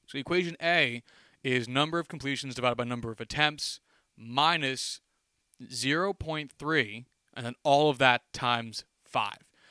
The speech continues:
So basically we have completion percentage minus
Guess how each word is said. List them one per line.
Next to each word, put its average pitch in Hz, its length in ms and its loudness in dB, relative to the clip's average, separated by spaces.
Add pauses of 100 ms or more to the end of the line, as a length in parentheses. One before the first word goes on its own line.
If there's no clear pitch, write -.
(180)
So 139 140 -6
basically 170 540 0
we 143 140 0
have 127 220 4
completion 165 500 -2
percentage 117 640 -2 (340)
minus 123 540 4